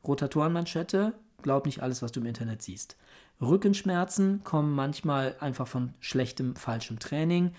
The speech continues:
Stichwort Piriformis. Google das gerne oder wenn wir die Blogseite zu diesem Podcast fertig haben, haben wir da vielleicht auch nochmal was aufbereitet, wo du das sehen kannst. Drittens, Stichwort Übergewicht, Stichwort Vorerkrankungen.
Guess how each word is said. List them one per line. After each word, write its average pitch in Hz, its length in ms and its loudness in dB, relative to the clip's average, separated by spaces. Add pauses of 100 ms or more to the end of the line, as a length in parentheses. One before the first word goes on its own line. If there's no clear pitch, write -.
(120)
Stichwort 131 520 -2
Piriformis. 160 720 2 (280)
Google 190 260 8
das 151 200 0
gerne 143 400 2
oder 135 380 0
wenn 127 160 -2
wir 127 80 0
die 123 100 -4
Blogseite 135 800 -2 (320)
zu - 100 -2
diesem 139 240 2
Podcast 131 560 -4
fertig 123 380 -4
haben, 120 380 -2 (200)
haben 123 220 -2
wir 123 60 -2
da 123 120 -2
vielleicht 123 380 -6
auch 131 160 -2
nochmal 123 280 0
was 117 140 -6
aufbereitet, 117 840 -4 (280)
wo 123 180 -2
du 120 100 -2
das 117 180 -4
sehen 147 240 0
kannst. 151 460 -2 (400)
Drittens, 175 640 2 (800)
Stichwort 156 480 0
Übergewicht, 165 540 2
Stichwort 127 500 -4
Vorerkrankungen. 156 1040 2